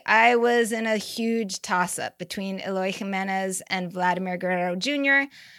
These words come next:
I'm gonna go with Vlad, despite the fact that he's going to actually get less playing time because he's not actually up yet. But I really think he's going to make a huge mark when he appears. So that's my pick for American League.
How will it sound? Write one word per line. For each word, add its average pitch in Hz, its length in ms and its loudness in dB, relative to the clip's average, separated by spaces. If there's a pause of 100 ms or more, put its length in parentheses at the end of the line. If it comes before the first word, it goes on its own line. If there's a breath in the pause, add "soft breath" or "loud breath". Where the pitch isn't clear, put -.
(360 loud breath)
I'm 311 200 4
gonna 349 180 2
go 320 140 10
with 311 140 4
Vlad, 247 500 8
despite 220 440 0
the 247 80 -2
fact 220 380 2
that 202 120 -2
he's 208 180 -2
going 202 220 -4
to 214 100 -2
actually 202 300 0
get 196 260 -4
less 185 320 0
playing 277 520 -2
time 262 380 -2
because 208 300 -6
he's 190 180 -6
not 180 260 -4
actually 175 580 -6
up 233 260 2
yet. 269 340 4 (840 soft breath)
But 240 420 6
I 214 140 4
really 233 520 0
think 202 320 -4
he's 190 240 -4
going 190 380 -4
to 196 120 -6
make 185 220 -2
a - 80 -4
huge 180 540 -4
mark 175 400 -4
when 170 140 -6
he 175 160 -4
appears. 160 520 -8
So 156 320 -4 (100)
that's 233 240 2
my 277 140 2
pick 240 340 -2
for 226 140 -4
American 247 420 0
League. 247 320 0